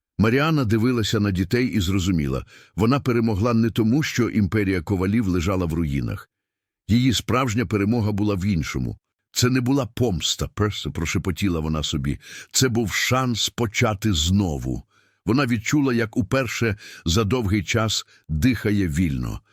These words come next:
Не минуле, не консорціум, не кривава гра, а майбутнє, яке ще треба буде збудувати.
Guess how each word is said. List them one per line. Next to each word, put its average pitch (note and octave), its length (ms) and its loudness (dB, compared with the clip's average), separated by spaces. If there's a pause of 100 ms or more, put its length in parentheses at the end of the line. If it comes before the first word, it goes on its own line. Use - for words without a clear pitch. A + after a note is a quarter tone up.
(360)
Не A#2 180 4
минуле, C3+ 720 2
не A2 180 4
консорціум, A2+ 920 0 (180)
не A2 160 4
кривава A2 520 2
гра, D#2+ 340 0 (340)
а A#2 100 2
майбутнє, G#2 720 2
яке G#2 280 0
ще G#2+ 160 -2
треба A2+ 300 0
буде G2 240 2
збудувати. D#2+ 760 0